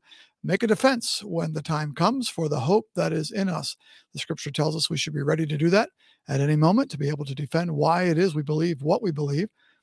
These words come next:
And obviously, we believe things by faith, but it's not as if our faith has no evidence at all. And so in our previous podcast of map, we dealt with manuscripts and the evidences of the manuscripts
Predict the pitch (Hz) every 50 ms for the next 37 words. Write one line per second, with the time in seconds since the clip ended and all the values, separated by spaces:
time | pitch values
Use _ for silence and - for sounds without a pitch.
0 | _ _ _ _ _ 170 160 165 170 - 208 190 196 208 233 220 185 - - 156
1 | 185 247 254 - _ _ _ - 170 170 156 147 156 151 156 165 214 214 - 156
2 | 156 175 170 135 135 151 160 160 143 - - 240 285 277 202 185 208 - - _
3 | _ _ _ - - _ _ - 180 190 190 - 202 233 262 233 185 160 190 -
4 | 196 180 165 143 - - 175 175 165 - 151 151 156 135 139 143 147 160 190 226
5 | 254 190 165 147 139 139 143 147 165 - - - - 160 156 185 220 226 175 -
6 | - _ _ - - - - - - _ 180 165 - 202 196 196 185 180 175 156
7 | - - 233 285 269 202 180 165 160 143 - - 165 185 202 185 - 147 165 170
8 | 196 - - - 180 156 147 127 - 139 135 139 147 147 196 247 - - - 175
9 | 160 156 147 - - 180 170 190 202 170 160 175 - - 147 147 160 170 208 220
10 | 202 170 151 - - - 151 - - - - - _ _ _ - _ _ _ -
11 | 151 151 143 143 143 156 - - 214 214 220 226 196 180 170 - 175 170 165 165
12 | 165 151 147 208 208 160 139 127 143 135 143 180 247 262 220 175 151 - - 156
13 | 151 143 - -